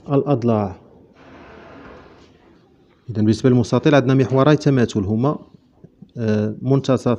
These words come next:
تلاقي المنتصف مع المنتصف والمنتصف مع المنتصف، يعني هذا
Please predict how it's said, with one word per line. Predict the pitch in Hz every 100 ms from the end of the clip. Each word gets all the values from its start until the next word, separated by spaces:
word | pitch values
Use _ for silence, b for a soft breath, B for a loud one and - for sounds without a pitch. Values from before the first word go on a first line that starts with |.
| - -
تلاقي | 135 135 131
المنتصف | 131 120 120 -
مع | 120
المنتصف | 113 113 113 113 - 185 156
والمنتصف | 139 135 127 131 170 165
مع | 139 147
المنتصف، | 160 139 117 117 110
يعني | 104 107
هذا | 113 117 147